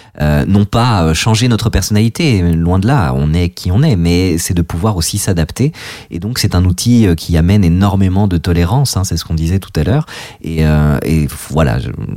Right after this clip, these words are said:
je, je pourrais en parler des heures avec, euh, toujours cette même envie de justement partager, euh,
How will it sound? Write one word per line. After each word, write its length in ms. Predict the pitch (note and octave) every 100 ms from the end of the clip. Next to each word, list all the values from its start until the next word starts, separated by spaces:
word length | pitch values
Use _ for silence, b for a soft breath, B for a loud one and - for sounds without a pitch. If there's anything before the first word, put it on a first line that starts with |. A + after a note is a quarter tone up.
| -
je, 100 | B1+ - - - -
je 60 | -
pourrais 160 | D2
en 40 | D2+
parler 240 | D#2 E2
des 280 | D2 C#2+ D2+
heures 220 | F#2+ F2
avec, 280 | D#2 D2 C#2+
euh, 180 | D2+ C#2+
toujours 420 | E2 E2 E2 D2+
cette 200 | C#2 D2
même 180 | D#2 D#2+
envie 300 | D#2 D2+ F#2
de 140 | D#2+
justement 460 | C#2+ D#2 - D#2+ E2+
partager, 500 | D2+ - D2+ D#2 E2
euh, 120 | C#2